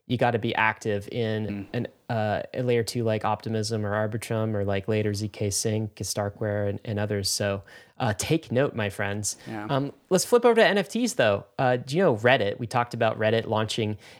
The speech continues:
Speaker 1: N F Ts, except they're secretly not calling them N F Ts, uh, for the Reddit community.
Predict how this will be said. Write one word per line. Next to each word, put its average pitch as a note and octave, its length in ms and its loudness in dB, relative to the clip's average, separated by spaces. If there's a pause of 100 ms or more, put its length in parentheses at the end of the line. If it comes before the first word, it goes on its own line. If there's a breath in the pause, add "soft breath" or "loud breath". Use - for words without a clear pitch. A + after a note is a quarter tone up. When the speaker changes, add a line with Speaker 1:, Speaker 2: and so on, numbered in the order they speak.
(120)
Speaker 1:
N B2+ 140 2
F A2+ 100 -4
Ts, A2+ 300 -4
except - 380 -6
they're F#2 120 -2
secretly F#2 500 -4
not G2 220 -6
calling F2 320 -6
them G2+ 180 -8
N G#2+ 140 -4
F G2 160 -6
Ts, G#2+ 380 -4 (420 loud breath)
uh, B2 160 4
for C#3+ 260 2
the B2 100 2
Reddit A#2 380 0
community. A#2+ 460 2